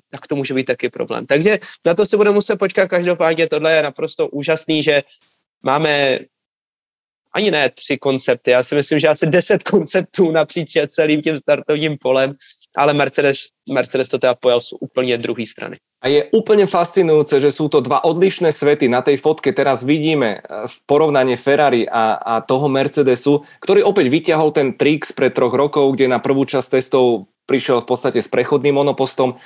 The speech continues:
Speaker 2: Potom prišiel s úplnou novinkou, ktorá aj z ostatných tímov presakovalo, že to prostě je impressive,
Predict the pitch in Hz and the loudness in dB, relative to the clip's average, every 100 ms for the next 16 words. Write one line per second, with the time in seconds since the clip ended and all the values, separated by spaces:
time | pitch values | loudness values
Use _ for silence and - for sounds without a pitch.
0 | - - 170 214 240 170 185 - 180 127 | -20 -4 0 2 2 2 0 2 2 2
1 | 110 _ _ _ _ 117 - 190 240 226 | -2 _ _ _ _ -6 0 2 4 4
2 | 214 156 151 151 165 160 156 165 156 147 | 4 4 2 0 2 2 2 2 4 4
3 | - - 139 143 127 - - 175 208 247 | 2 0 0 2 -2 -6 -4 -2 -2 -2
4 | 240 190 - 170 151 127 139 139 151 - | 0 -2 0 0 2 2 0 0 -2 0
5 | 131 131 127 120 123 113 - _ _ _ | 0 2 2 2 2 0 -4 _ _ _
6 | 117 107 113 107 - 120 113 110 107 - | -10 -4 -4 -4 -2 2 4 2 0 -6
7 | - 160 156 160 175 117 90 | -4 -4 0 0 0 -4 -6